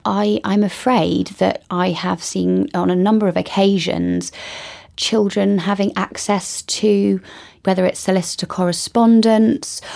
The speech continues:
or statements written for court where there's lots of allegations made, you know, whether that's kind of accidental or on purpose. I think it's really important to protect your children as much as possible.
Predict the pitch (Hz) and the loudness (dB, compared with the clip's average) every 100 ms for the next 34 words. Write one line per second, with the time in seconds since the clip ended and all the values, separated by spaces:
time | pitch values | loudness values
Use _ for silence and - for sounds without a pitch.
0 | - - - - 170 - - - 202 - | -14 -12 -2 0 0 -2 -2 2 2 2
1 | 196 196 - - 180 - 185 - 175 - | 2 2 0 0 -2 0 -2 -2 -8 -6
2 | - 226 226 190 175 180 175 - - 156 | 2 4 4 2 0 -2 -4 -4 -4 -4
3 | 160 165 208 202 - 208 190 202 190 196 | -2 0 2 0 0 0 2 2 2 2
4 | 202 - - - - - 202 185 175 190 | -2 -8 -16 -16 -8 -2 2 2 2 2
5 | 196 185 190 190 - - - - - - | 2 2 2 0 -2 -6 -12 -12 -12 -6
6 | 202 185 180 - 180 - - 180 208 208 | 0 0 0 -4 -6 -6 -6 0 4 4
7 | 214 - 208 190 190 180 165 165 - - | 4 2 4 4 4 2 2 0 -2 0
8 | 220 214 - 208 190 - - - - - | 0 0 0 -2 -2 -8 -12 -12 -12 -4
9 | 202 202 190 - - 185 202 185 180 - | -2 0 -2 -4 -4 0 2 4 2 0
10 | 165 - - 92 - - - 170 - - | -2 -6 -4 -2 -2 -4 -4 -8 -8 -10
11 | - - 185 170 - 165 165 165 170 - | -10 -6 -2 -2 -2 -4 -4 -2 -4 -4
12 | 170 180 175 - 170 - 190 - 180 - | -2 -2 -2 -4 -10 -6 -6 -4 -4 -4
13 | - | -4